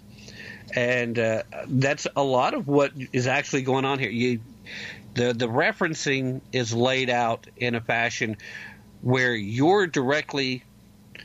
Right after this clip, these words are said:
attacking the ideas, the efforts to promote this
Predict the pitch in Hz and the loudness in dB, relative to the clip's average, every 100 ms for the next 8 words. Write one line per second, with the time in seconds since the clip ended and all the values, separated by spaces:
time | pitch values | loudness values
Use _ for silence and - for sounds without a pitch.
0 | - - 127 - 135 127 123 120 120 113 | -18 -8 -4 0 0 2 0 2 0 0
1 | 127 117 120 113 90 - - - - - | 0 -2 -2 -4 -4 -6 -6 -6 -10 -20
2 | - - - - - - - - 117 117 | -20 -20 -20 -20 -20 -20 -14 -4 0 2
3 | 139 143 127 - 107 - 120 123 127 127 | 2 -2 -4 -4 -6 -2 0 2 0 -2
4 | - - - - - - 123 120 120 117 | -8 -12 -16 -20 -20 -12 -4 0 0 -2
5 | - | -6